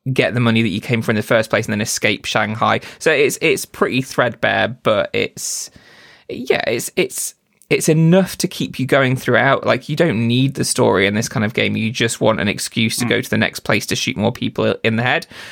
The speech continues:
Speaker 1: Um, and that gives you, this gives you
Speaker 2: <laughs>
Speaker 1: enough that you're like, "Okay, yeah, I get why I'm going here. So I'm gonna go here now,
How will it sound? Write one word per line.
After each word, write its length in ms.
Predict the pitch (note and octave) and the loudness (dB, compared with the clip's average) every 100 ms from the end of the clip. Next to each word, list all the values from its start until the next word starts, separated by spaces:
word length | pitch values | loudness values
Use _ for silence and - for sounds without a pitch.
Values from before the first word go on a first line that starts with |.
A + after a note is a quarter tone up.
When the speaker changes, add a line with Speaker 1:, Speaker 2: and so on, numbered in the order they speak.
| - | -4
Speaker 1:
Um, 340 | A2 A#2 A2+ A#2 | 0 2 2 2
and 160 | A2+ A#2 | 0 0
that 160 | - | 0
gives 220 | A#2 A#2 A#2+ | -2 -2 -2
you, 200 | G#2 A2 | -2 2
this 160 | A#2 | 2
gives 300 | B2 D3 B2+ | 2 0 0
you 100 | B2+ | 0
Speaker 2:
<laughs> 100 | A#2+ | 4
Speaker 1:
enough 420 | C3+ C3+ A#2 - - | 4 4 2 -4 0
that 180 | C3 - | 0 2
you're 140 | A2+ | 4
like, 180 | A2+ - | 4 2
"Okay, 240 | C3+ C3 A2+ | 0 0 0
yeah, 180 | A#2 G#2+ | 2 2
I 100 | A#2+ | 2
get 200 | B2 - | 0 2
why 160 | A2 | 0
I'm 120 | G#2+ | 0
going 240 | A2+ G#2 G2+ | 0 0 0
here. 240 | A2 G#2 | -4 -4
So 140 | G#2+ G#2+ | 0 0
I'm 80 | A2+ | 0
gonna 140 | A#2 | 0
go 120 | A2+ | 0
here 240 | A2 G3 D3+ | 2 2 2
now, 320 | G#2+ G#2 | 0 -2